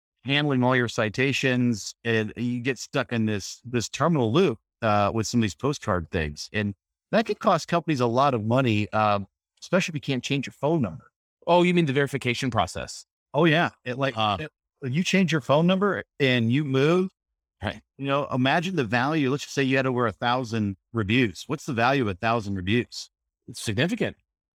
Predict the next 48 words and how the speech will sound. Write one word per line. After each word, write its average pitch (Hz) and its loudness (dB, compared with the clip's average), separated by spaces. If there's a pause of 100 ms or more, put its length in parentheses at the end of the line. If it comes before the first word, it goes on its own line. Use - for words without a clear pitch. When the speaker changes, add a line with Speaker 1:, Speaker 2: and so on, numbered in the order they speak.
(120)
Speaker 2:
Tens 147 -2
of 160 -2
thousands 175 2
of 175 0
dollars 196 2
for 107 -2
a 101 0
lot 98 2
of 92 0
Speaker 1:
What 92 -8
Speaker 2:
companies. 127 -4
Speaker 1:
if - -6
you 180 0
lost 151 2
all 170 4
those 151 0
reviews 135 0
because 131 -2
somebody 131 0
goofed 120 -2
up 143 0
your 123 -2
Google 139 2
move 98 -4 (200)
or, 110 0
or 113 2
your, 107 4 (760)
you 120 -4
know, 117 -2
it, 139 -4
it 143 -2
happens. 165 -2
I've 101 -10
seen 139 -4
it 107 -2
happen. 113 -4
So 107 -4 (440)
there's 135 2
definitely 156 2
things 127 2
out 123 0
there 117 2
that 104 0 (240)
it, - -8 (760)
knowledge 131 2
is 107 -12
key, 131 -2
right? 104 2